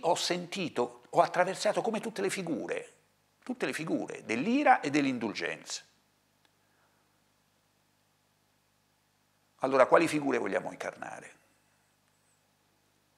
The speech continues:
Quali personaggi vogliamo impersonare in questo passaggio?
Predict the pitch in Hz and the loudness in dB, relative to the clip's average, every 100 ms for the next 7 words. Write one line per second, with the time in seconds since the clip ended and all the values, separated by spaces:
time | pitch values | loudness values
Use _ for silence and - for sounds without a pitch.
0 | _ _ _ 123 135 139 - - 117 101 | _ _ _ 6 6 4 0 0 2 2
1 | 87 90 92 92 95 98 - 104 - 110 | 0 -4 0 0 -2 -6 -4 -4 -2 -2
2 | 95 87 85 80 - - - - - 52 | 0 0 -2 -6 -8 -8 -8 -8 -6 -6
3 | - - | -8 -14